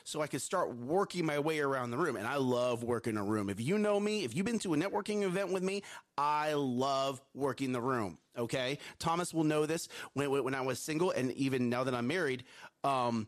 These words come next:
because I like working the room, I like going network, the networking events. My nickname is the Icebreaker, okay? During my E M B A program,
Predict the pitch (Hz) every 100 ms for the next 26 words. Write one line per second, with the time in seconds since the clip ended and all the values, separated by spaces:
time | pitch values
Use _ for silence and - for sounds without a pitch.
0 | _ 143 139 123 120 127 117 131 120 113
1 | 170 151 127 131 120 190 160 - - 131
2 | 151 214 165 139 131 123 - - - 117
3 | 139 143 185 156 147 135 123 156 165 -
4 | 123 98 - - _ - 127 139 127 151
5 | - - 143 180 156 139 156 165 151 135
6 | 123 147 - 127 117 120 117 113